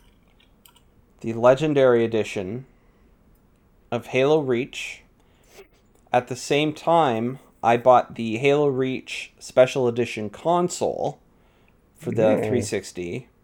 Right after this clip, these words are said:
Speaker 1: Um, it's probably that, 'cause that was probably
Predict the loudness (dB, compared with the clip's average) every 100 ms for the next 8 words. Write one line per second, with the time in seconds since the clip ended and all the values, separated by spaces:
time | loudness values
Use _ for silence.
0 | _ _ _ _ _ _ _ _ _ _
1 | -4 0 2 0 -6 -12 -12 -20 0 4
2 | 4 4 0 0 4 4 2 -10 _ _
3 | _ _ _ _ _ -8 0 0 0 -4
4 | -12 -16 -20 _ _ _ _ _ _ _
5 | _ _ _ 2 2 0 0 4 6 6
6 | 2 -2 -4